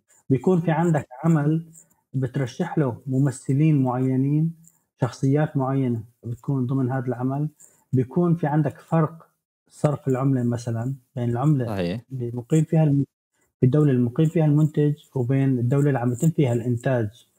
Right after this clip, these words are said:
Speaker 1: حتى هذا الشيء على فكرة على العرف هوليود موجود، كتير بيلجأوا لدول أقل
Speaker 2: صحيح.
Speaker 1: تكاليف إنتاجية،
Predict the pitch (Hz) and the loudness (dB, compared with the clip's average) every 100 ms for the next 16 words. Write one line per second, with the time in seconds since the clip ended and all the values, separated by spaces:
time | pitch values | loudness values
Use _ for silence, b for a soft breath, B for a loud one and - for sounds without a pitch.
0 | b b b - 170 170 156 147 165 147 | b b b -6 0 2 2 0 0 -2
1 | - 160 143 127 127 151 - - 135 147 | -2 -4 -2 -4 -4 -4 -6 -2 0 2
2 | 156 135 127 139 143 123 _ - - 156 | 2 0 0 0 0 -2 _ -20 -4 0
3 | 147 139 139 131 131 131 135 147 170 185 | 2 2 0 0 -2 0 0 2 2 0
4 | - b b b - - 156 170 139 101 | -4 b b b -8 0 2 2 2 -4
5 | 127 117 135 151 151 - 123 - 131 127 | -8 -4 0 0 -2 -6 -14 -8 -6 -2
6 | 139 | 0